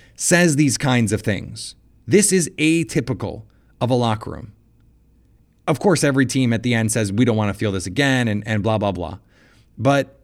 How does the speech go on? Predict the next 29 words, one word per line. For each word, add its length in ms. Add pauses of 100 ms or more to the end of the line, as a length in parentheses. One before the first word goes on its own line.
(160)
not 300
every 240
team 320
means 260
it, 240
number 240
one, 240
and 200
not 200
every 260
team 240
has 180
a 60
culture 760 (360)
that's 180
going 300
to 240
absorb 560
that. 240
So 120
when 240
one 260
player, 440 (800)
and 120
a 40
great 320
player, 420 (1500)
says 420
that 300